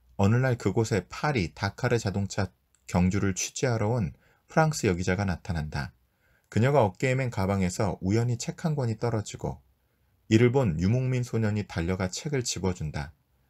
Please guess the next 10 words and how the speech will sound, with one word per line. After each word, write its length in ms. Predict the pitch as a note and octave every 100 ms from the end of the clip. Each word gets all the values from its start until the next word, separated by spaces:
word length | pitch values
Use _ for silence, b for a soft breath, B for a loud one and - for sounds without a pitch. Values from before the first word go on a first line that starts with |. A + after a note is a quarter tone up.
| _
소년을 440 | - D#3+ D#3 D3+ D3
귀엽게 420 | - G#2+ G#2 A#2
여긴 320 | G2 A2 G2
여기자는 640 | E2+ F2 F#2 F2+ G#2+ F2+ - _ _ -
그 140 | A2+
책을 300 | - B2+ B2+
소년에게 460 | B2 D#3 D3 C3 A#2
선물로 440 | - D#3+ D#3 C3+
주고 260 | A2+ F2 F2+
떠난다. 540 | A2 F#2+ D2+ D#2 D#2+